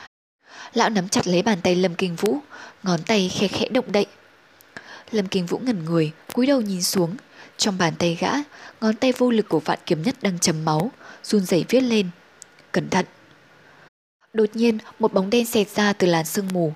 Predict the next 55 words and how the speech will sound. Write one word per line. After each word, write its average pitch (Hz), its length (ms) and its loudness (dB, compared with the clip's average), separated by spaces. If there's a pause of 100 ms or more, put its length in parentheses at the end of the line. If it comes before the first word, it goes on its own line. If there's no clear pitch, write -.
sau - 220 0
lưng 185 180 2
Lâm 185 160 0
Kinh 180 240 -2
Vũ. 185 240 0 (560)
Quỷ 226 140 4
tiên 220 180 2
sinh 220 260 -2 (120)
hai 214 160 0
mắt 254 160 -2
sáng 175 280 -2
rực, 233 180 2 (340)
nhìn 208 160 0
chằm 190 220 -2
chằm 185 220 0
vào 175 160 2
hắn 175 200 0
và 240 140 2
Vạn - 260 0
Kiếm 165 180 -2
Nhất. 180 160 -2 (580)
Lâm 214 180 0
Kinh 202 200 -4
Vũ 220 220 0 (160)
quay 220 160 4
lưng 202 200 0
lại 196 220 0
với 175 80 0
quỷ 202 280 0
tiên 196 140 0
sinh, 196 260 0 (440)
toàn 226 160 2
bộ 220 120 4
tinh 240 200 -6
thần 196 240 0
đều 170 100 4
tập - 200 0
trung 214 200 -2
vào 175 140 0
ngón 156 280 0
tay 196 200 4
Vạn - 220 0
Kiếm 160 200 0
Nhất, 277 120 0 (360)
không 226 180 0
hề 202 140 4
cảm 165 240 -2
nhận 165 140 -6
được 165 160 0
sự - 140 -2
xuất - 200 -2
hiện 233 280 0
của 175 80 -2
bóng 160 240 -2
đen. 196 220 2